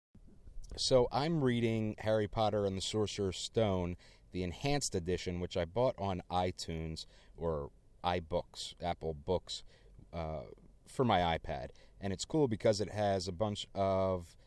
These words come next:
illustrations that move, and there's a lot of interactive stuff, which is really a nice touch for me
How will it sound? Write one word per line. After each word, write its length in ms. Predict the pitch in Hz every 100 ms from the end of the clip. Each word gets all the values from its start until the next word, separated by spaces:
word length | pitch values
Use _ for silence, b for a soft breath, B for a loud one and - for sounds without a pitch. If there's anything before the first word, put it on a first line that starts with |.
| b b - -
illustrations 720 | 117 110 - 117 117 107 87
that 220 | 95 90
move, 760 | 95 104 120 113 113 110 110 98
and 400 | 95 90 90 85
there's 200 | 104 98
a 40 | 107
lot 140 | 127
of 80 | 107
interactive 640 | 104 95 90 92 - 82
stuff, 280 | - 87 85
which 200 | 80 -
is 280 | 87 82 80
really 400 | 87 85 82 80 b b b -
a 60 | 87
nice 420 | 87 87 85 -
touch 440 | - 98 - - -
for 180 | - 85
me 460 | 90 87 85 82